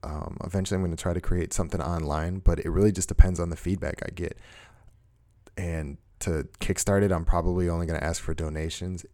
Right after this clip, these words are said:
If that, I just need feedback. So if anybody is interested in loving themselves and forgiving themselves in a deep way, and you think that I could be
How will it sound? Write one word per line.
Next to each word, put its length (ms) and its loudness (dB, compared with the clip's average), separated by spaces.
If 280 -6
that, 280 0
I 60 -2
just 180 -4
need 160 -4
feedback. 680 -6
So 140 0
if 140 0
anybody 320 2
is 140 2
interested 840 -4
in 380 -6
loving 460 2
themselves 480 -2
and 120 -6
forgiving 360 2
themselves 440 -4
in 80 -6
a 80 -8
deep 240 -8
way, 420 -6
and 140 -8
you 80 -4
think 240 -4
that 100 -4
I 140 -6
could 160 -12
be 300 -6